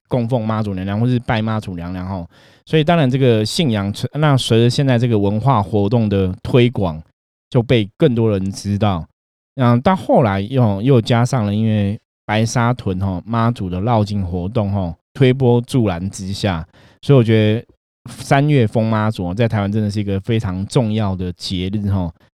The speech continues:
就是非常热闹吼，从北到南吼，那大家很多北部朋友去中南部参加绕境的活动啊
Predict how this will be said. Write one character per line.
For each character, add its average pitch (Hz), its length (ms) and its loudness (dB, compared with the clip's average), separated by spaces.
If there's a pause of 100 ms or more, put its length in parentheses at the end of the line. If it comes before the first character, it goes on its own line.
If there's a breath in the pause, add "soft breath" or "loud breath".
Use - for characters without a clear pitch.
就 123 100 -2
是 110 300 0
非 135 180 4
常 110 320 0
热 127 200 4
闹 104 200 0
吼， 101 80 0
从 110 220 -2
北 104 140 0
到 107 240 0
南 87 180 -4
吼， 92 280 -2
那 110 220 0
大 107 120 -2
家 107 280 0 (160)
很 101 100 -2
多 107 260 0
北 104 160 -4
部 110 160 -2
朋 104 160 0
友 98 80 0
去 107 300 0 (380 soft breath)
中 143 140 2
南 113 140 2
部 117 160 2
参 113 160 0
加 113 180 2
绕 113 180 4
境 110 160 -2
的 98 80 0
活 92 300 -6
动 104 220 -2
啊 90 120 -4